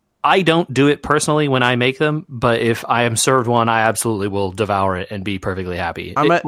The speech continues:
Speaker 2: at,
Speaker 1: it is, it is good, and
Speaker 2: I'm,
Speaker 1: I accept it.
Speaker 2: I'm at the stage in my life where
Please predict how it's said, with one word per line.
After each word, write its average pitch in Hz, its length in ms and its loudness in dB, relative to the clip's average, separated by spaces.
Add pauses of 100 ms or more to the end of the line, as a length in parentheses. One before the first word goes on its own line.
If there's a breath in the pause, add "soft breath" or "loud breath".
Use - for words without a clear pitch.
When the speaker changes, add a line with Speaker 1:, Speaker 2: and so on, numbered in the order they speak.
(120)
Speaker 2:
at, 139 80 -2
Speaker 1:
it 127 120 2
is, 120 380 0 (560)
it 147 120 4
is 135 160 4
good, 104 300 0 (180)
and 147 300 0
Speaker 2:
I'm, - 60 0
Speaker 1:
I 113 160 2
accept 104 440 -4
it. - 100 -14 (160)
Speaker 2:
I'm 156 160 -2
at 180 100 0
the 175 80 -2
stage 151 380 0
in 131 60 -2
my 131 100 2
life 123 300 0
where 117 200 2